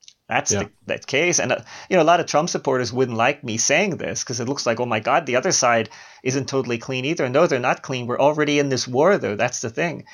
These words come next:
Speaker 1: These are acts
Speaker 2: Yeah.
Speaker 1: of, of, of war.
Speaker 2: Yeah.
Speaker 1: And the beauty
Speaker 2: Yeah, I mean,
Speaker 1: is
Speaker 2: both
Speaker 1: for, yeah,
Speaker 2: Go
Speaker 1: I
Speaker 2: ahead.
Speaker 1: would say the beauty is that this plan that they have, the plan, as Hugh called it, and at first, what's this, the plan? But now that I'm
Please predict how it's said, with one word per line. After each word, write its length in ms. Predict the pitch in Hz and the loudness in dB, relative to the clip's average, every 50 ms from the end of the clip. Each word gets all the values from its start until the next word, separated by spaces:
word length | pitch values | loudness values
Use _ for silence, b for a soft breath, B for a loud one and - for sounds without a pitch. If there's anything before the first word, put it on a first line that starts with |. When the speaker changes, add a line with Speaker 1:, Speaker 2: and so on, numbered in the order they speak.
| B B B | B B B
Speaker 1:
These 180 | - 147 139 135 | -4 -2 0 0
are 100 | 131 - | 0 0
acts 340 | - 123 131 135 - 131 113 | 0 0 0 0 0 0 0
Speaker 2:
Yeah. 40 | 127 | 0
Speaker 1:
of, 100 | 113 117 110 107 - _ _ | -2 -4 -10 -16 -18 _ _
of, 220 | 120 120 117 - _ _ | -2 -2 -2 -6 _ _
of 140 | 131 127 120 | -6 -6 -4
war. 420 | 120 127 175 214 180 120 - - _ _ _ _ _ _ _ _ _ _ _ _ _ _ _ _ | 0 2 4 4 4 2 0 -4 _ _ _ _ _ _ _ _ _ _ _ _ _ _ _ _
Speaker 2:
Yeah. 200 | - 127 - - - _ _ _ _ _ _ _ _ _ _ _ _ _ _ _ _ _ _ _ _ _ _ _ _ _ _ _ _ _ _ _ _ - | 0 0 0 -2 -4 _ _ _ _ _ _ _ _ _ _ _ _ _ _ _ _ _ _ _ _ _ _ _ _ _ _ _ _ _ _ _ _ -2
Speaker 1:
And 160 | 143 151 139 | -2 0 0
the 60 | 143 | 0
beauty 400 | 117 113 143 156 214 277 - 370 | 0 2 4 4 4 4 4 4
Speaker 2:
Yeah, 100 | 190 151 | 2 2
I 60 | 120 120 | 4 4
mean, 100 | 117 113 | 4 4
Speaker 1:
is 100 | 113 113 | 4 4
Speaker 2:
both 180 | 139 127 117 | 2 0 0
Speaker 1:
for, 180 | - 143 - - _ _ _ _ _ _ _ _ _ _ _ _ | -2 -6 -8 -8 _ _ _ _ _ _ _ _ _ _ _ _
yeah, 140 | 147 170 160 | 0 0 2
Speaker 2:
Go 120 | - - | 2 2
Speaker 1:
I 80 | 127 131 | 2 2
Speaker 2:
ahead. 100 | 110 90 | 0 -2
Speaker 1:
would 200 | 131 - - 117 | -4 -6 -6 -4
say 160 | 107 139 151 | -2 -2 -2
the 100 | 135 117 | -2 -4
beauty 560 | 95 101 - 120 139 175 180 123 107 113 117 113 - _ _ _ _ _ _ _ - | -8 -8 -4 0 0 2 2 0 -2 -4 -6 -10 -16 _ _ _ _ _ _ _ 0
is 200 | 131 127 - - | 0 0 0 0
that 280 | 139 123 117 - - _ _ _ _ _ _ - | 2 0 0 0 -4 _ _ _ _ _ _ -2
this 200 | 143 156 - - | 0 0 0 -2
plan 380 | - - 135 135 143 185 214 175 | -2 0 0 2 2 2 2 0
that 120 | 131 - | -2 -2
they 160 | - 110 101 | 0 0 0
have, 420 | - - 98 107 107 110 120 107 117 | 0 0 0 -2 -2 -4 -8 -4 2
the 160 | 135 147 160 | 2 2 2
plan, 500 | 160 - - 143 147 170 151 120 101 95 | 2 0 0 2 2 4 2 2 0 0
as 180 | 95 113 - | 0 0 0
Hugh 220 | - - 139 147 156 | -2 0 0 -2 -2
called 340 | - - 117 107 104 - - | 0 -2 -2 -2 -2 -4 -6
it, 140 | 73 - b b b b b b b b b b _ _ _ _ _ _ _ _ _ | -10 -12 b b b b b b b b b b _ _ _ _ _ _ _ _ _
and 60 | 127 120 | -4 -2
at 40 | 117 | 0
first, 200 | 135 147 151 - | 0 2 2 2
what's 280 | 120 113 127 135 - - | 0 0 0 0 -2 -2
this, 240 | - 117 - - | 0 0 0 0
the 120 | - - 104 | 0 -2 -8
plan? 320 | - - 127 131 131 123 | -6 -2 0 0 0 0
But 140 | 107 - 101 | -2 -4 -2
now 220 | 117 120 135 156 | 2 4 4 4
that 140 | 156 147 131 | 4 4 2
I'm 180 | 120 117 117 | 2 0 0